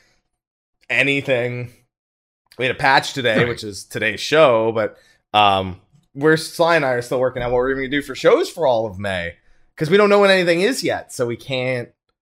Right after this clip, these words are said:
Speaker 1: even, like, definitively say anything except maybe, like, maybe, I guess we could, we probably don't expect anything the first week of May, do we?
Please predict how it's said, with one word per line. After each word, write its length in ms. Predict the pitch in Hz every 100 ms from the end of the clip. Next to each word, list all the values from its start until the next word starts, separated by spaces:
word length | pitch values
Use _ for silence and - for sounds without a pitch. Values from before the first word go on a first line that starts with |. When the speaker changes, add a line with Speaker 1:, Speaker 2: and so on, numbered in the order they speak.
| _ _ _ _ _ _ _ _
Speaker 1:
even, 260 | 165 151 147
like, 260 | 123 123
definitively 680 | 143 - 151 139 131 113 123
say 160 | 135 160
anything 240 | 156 113
except 220 | 98 101
maybe, 340 | 92 95 117 113
like, 320 | 95 92 -
maybe, 340 | 95 98 104
I 60 | -
guess 160 | 98 101
we 60 |
could, 160 | 101 85 _
we 180 | 220 180 _ -
probably 220 | 185 123
don't 120 | 101
expect 360 | 95 - 98 -
anything 280 | 98 95 87
the 60 |
first 560 | - 104 143 - - - -
week 240 | 85 80
of 140 | 82
May, 300 | 78 82 87
do 180 | 87 98
we? 340 | 160 160 165